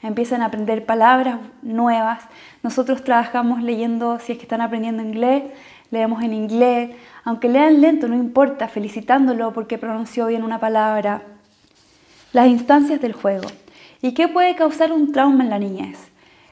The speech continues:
Em, los desórdenes de personalidad de los papás. Que el papá tenga esquizofrenia, por ejemplo, que sea bipolar, la depresión de la mamá en este caso,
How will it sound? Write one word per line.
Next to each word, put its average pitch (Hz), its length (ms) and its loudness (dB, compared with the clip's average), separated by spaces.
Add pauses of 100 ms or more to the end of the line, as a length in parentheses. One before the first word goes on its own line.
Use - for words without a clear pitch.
Em, 214 640 -2
los 233 140 2
desórdenes 262 500 4
de 262 80 0
personalidad 240 600 0
de 247 80 2
los 240 100 -6
papás. 208 380 -6 (360)
Que 226 140 -4
el 208 80 -4
papá 214 520 2
tenga 220 680 -2
esquizofrenia, 254 840 2
por 247 100 -4
ejemplo, 240 580 -4
que 233 120 -10
sea 220 500 -2
bipolar, 233 760 4 (500)
la 214 220 4
depresión 214 500 2
de 240 60 0
la 220 120 2
mamá 240 360 2
en 247 80 0
este 247 260 -6
caso, 240 400 -4